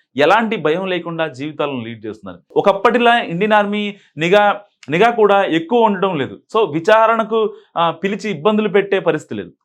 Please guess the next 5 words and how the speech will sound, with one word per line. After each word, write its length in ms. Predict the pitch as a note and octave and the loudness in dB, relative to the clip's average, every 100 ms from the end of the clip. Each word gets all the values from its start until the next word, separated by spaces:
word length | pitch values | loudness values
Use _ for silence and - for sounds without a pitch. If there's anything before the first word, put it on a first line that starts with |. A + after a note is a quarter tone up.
| - | -6
రాళ్ల 360 | C3 D3 G3+ G#3+ | 0 2 4 4
దాడులు 340 | G3+ G3 G3+ | 4 4 2
లేవు. 500 | G3+ G3 F#3+ G3+ G3 _ D#3+ | 2 0 0 -6 -10 _ -6
ఇంకా 260 | F3 F#3 | 2 2
ఇండియన్ 480 | F3 D#3 F3+ G#3+ G3+ | 2 -2 -2 -2 -2